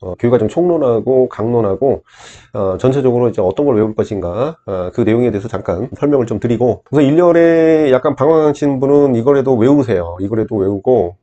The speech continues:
이 교육과정이 여러분들이 이제 가시는 이제 학교가 이제 중학교, 고등학교인데, 중학교가 이 교육과정이 적용되는 시기가, 어, 이천이십오 학년도라고 볼 수가 있거든요.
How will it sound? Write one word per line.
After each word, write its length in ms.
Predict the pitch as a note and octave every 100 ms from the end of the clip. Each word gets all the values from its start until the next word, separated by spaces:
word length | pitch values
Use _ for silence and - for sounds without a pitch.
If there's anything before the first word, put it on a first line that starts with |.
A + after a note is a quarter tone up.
| _ -
이 180 | B2+
교육과정이 500 | B2 D3 D3 C#3 C3+
여러분들이 720 | A2+ B2+ C3+ C3+ B2+ B2+ B2+ - -
이제 180 | A2 A2+ -
가시는 460 | B2 A#2+ C#3 B2
이제 140 | G#2 G#2
학교가 640 | G2+ F3+ - C#3 G#2+ G#2+
이제 100 | F#2+
중학교, 460 | - C#3 C#3+ G#2+ G2
고등학교인데, 640 | A2 G#2 F#2 A2 A#2 F2 _ - _ -
중학교가 680 | C3+ E3 E3+ D#3+ D3 D3
이 180 | B2+ B2
교육과정이 560 | B2 C3 C3+ C3+ C3 B2+
적용되는 460 | A2 A#2+ B2+ A#2
시기가, 400 | A2+ C3 A#2 A2+ - -
어, 280 | G#2 G2 F#2+
이천이십오 920 | B2 A#2+ D3 B2 G#2+ B2+ A#2+ A2 B2
학년도라고 840 | C#3 C3+ A2 F#2+ F#2+ F2+ F2+ E2+ G2
볼 100 | E2+
수가 140 | F#2+
있거든요. 420 | D#2 E2 F2+ C3